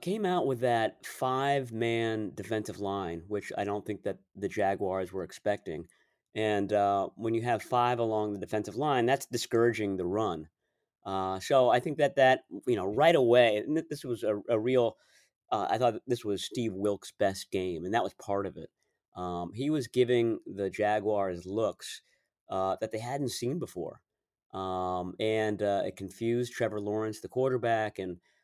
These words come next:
uh, really gave the forty-niners an, an advantage. So, um, you know, whether they can do the same against Baker Mayfield, he's a little bit more of an, an experienced passer than Trevor Lawrence. I'm not sure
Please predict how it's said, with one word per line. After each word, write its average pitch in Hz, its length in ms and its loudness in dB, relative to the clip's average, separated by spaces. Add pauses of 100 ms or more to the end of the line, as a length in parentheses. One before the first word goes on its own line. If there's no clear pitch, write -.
(160)
uh, 92 280 -6
really 120 260 2
gave 110 260 0
the 92 80 -12
forty-niners 98 880 -4
an, 95 160 -6 (100)
an 95 120 -4
advantage. 90 640 -8
So, 120 300 6 (420)
um, 110 560 2 (100)
you 117 100 0
know, 95 140 0
whether 113 260 0
they 110 140 -2
can 104 120 -10
do 107 80 -2
the 98 100 -4
same 110 300 -2
against 101 320 -4
Baker 104 240 -2
Mayfield, 127 520 0
he's 104 120 -8
a 104 40 -2
little 110 180 0
bit 107 180 -2
more 113 380 2
of 95 100 -4
an, 104 200 -4
an 98 140 0
experienced 127 920 2 (480)
passer 139 440 0
than 135 160 -2
Trevor 131 280 -2
Lawrence. 131 480 0 (360)
I'm 113 120 0
not 117 180 0
sure 113 340 4